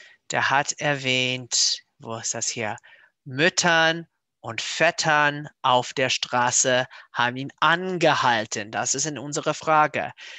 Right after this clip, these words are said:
Sie sind zu ihm gegangen und sie haben gesagt, was für eine Freude er, er, ähm, sie gemacht hat, oder ihn gemacht hat.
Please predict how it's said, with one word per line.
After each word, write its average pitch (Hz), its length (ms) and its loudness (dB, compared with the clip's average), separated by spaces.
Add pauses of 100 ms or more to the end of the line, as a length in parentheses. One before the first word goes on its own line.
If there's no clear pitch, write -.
(160)
Sie 127 220 -6
sind 127 360 -2
zu 202 200 -2
ihm 190 280 -6
gegangen 139 720 0 (280)
und 127 180 -14
sie 120 140 -4
haben 131 300 0
gesagt, 127 600 -2 (400)
was 135 400 2
für 139 240 0
eine 127 520 -2
Freude 156 1200 4 (540)
er, 120 480 0 (380)
er, 123 420 0
ähm, 117 420 -4
sie 127 220 -6
gemacht 120 420 -6
hat, - 360 -6 (340)
oder 127 140 -4
ihn 127 180 -12
gemacht 120 420 -6
hat. 110 220 -6